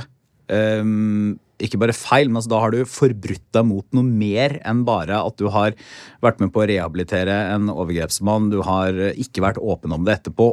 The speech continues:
og du har i noen tilfeller da økonomisk snusket det, i hvert fall ser veldig mistenkelig ut, transaksjoner. Da er det jo i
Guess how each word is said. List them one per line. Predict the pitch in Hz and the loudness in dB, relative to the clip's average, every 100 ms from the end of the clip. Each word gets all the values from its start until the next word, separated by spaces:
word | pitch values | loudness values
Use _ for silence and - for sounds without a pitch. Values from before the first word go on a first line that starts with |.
| - | 2
og | 98 90 90 | 0 2 2
du | 101 | 0
har | 98 | 0
i | 101 | 0
noen | 101 85 92 | -2 -4 -4
tilfeller | 85 - 90 90 | -4 -2 -2 0
da | 92 92 | 0 -2
økonomisk | - 101 87 78 95 - | -2 -2 0 -2 -2 -2
snusket | - - 101 - - | -2 -2 -2 -2 -4
det, | - 92 | -4 -4
i | |
hvert | - | -2
fall | 82 76 - - - | -2 -4 -8 -16 -4
ser | - - 104 120 131 | 2 2 4 4 2
veldig | 120 98 | 0 -2
mistenkelig | 104 - 98 87 110 143 | -4 -4 -4 -2 0 0
ut, | 127 | 0
transaksjoner. | 110 117 - 92 135 214 - - - | -2 -2 -2 0 0 0 -2 -16 -2
Da | 120 | 4
er | 123 | 4
det | |
jo | |
i | 160 | 4